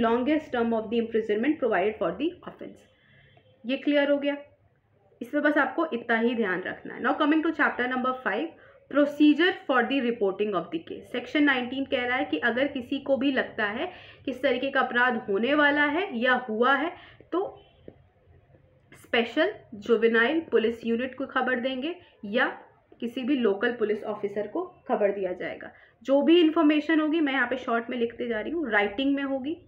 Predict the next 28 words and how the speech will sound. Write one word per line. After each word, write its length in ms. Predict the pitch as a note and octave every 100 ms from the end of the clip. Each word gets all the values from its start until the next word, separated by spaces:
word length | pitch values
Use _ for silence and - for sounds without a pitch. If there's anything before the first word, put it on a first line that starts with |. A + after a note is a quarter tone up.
| _ _ _ _ _ _ _ _
ठीक 160 | C#4+ B3+
है, 140 | - - - -
आप 300 | A#3+ C4 -
informant 640 | A#3+ A#3+ C4 A#3 C4+ C#4 A#3
जिसने 300 | A#3 B3+ B3+
भी 120 | C4
खबर 300 | B3+ A3+ A3+
दी 180 | A3+ A#3
है 140 | B3+
उसको 320 | B3 A#3 - C4+
आप 220 | G3+ -
उसके 240 | - - A#3
सामने 400 | A#3 G#3+ A3 G#3+
read 280 | G#3 A#3 A#3
करेंगे 400 | C4+ B3 B3+ C4
इस 100 | B3 -
तरीके 320 | A#3 A#3 B3
की 140 | B3+ B3
पूरी 260 | B3+ B3 B3 -
उसको, 320 | A#3 - - E4 - - _ _ _ _ _ _ _ _ - _ _ _ _ _ -
Plus 280 | D#4+ F#4 - - _ - -
simple 340 | C#4 B3 A#3+ C#4+
language 480 | C4+ C4 C4 C#4+ C#4+
का 140 | D4+
इस्तेमाल 480 | C#4 - C4+ C4 B3+
होगा 260 | B3+ C#4 E4 - - _ _ _ _ _ _ _ _ _ _ _ _ _ _ _ _ _ _ _ _ _ _ _ _ _ _
so 160 | - B3+
that 240 | C4 B3+